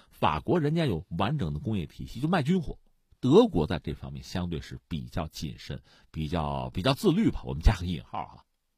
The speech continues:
所以在最关键的问题上，比如说欧洲要不要有自己的防务啊，就这类问题上，德法也不一致。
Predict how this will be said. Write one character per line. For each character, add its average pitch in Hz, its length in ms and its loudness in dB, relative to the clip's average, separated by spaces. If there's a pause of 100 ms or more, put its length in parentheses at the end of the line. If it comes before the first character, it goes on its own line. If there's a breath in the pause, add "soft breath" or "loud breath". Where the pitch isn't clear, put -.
(120)
所 151 140 0
以 147 60 8
在 139 140 2
最 143 120 2
关 156 220 6
键 139 160 2
的 110 80 2
问 92 140 0
题 92 100 -6
上， 87 100 -4
比 92 80 -4
如 98 60 -2
说 117 80 0
欧 127 140 4
洲 127 100 6
要 123 120 2
不 120 60 -2
要 117 120 2
有 104 60 0
自 110 160 -6
己 101 100 -2
的 98 60 -2
防 113 240 0
务 151 60 0
啊， 139 140 -2 (160 loud breath)
就 110 80 -6
这 202 160 6
类 110 160 6
问 87 160 0
题 80 160 -10
上， 78 180 -8
德 113 180 0
法 - 280 -2
也 - 80 -8
不 - 140 -16
一 57 120 -14
致。 - 200 -20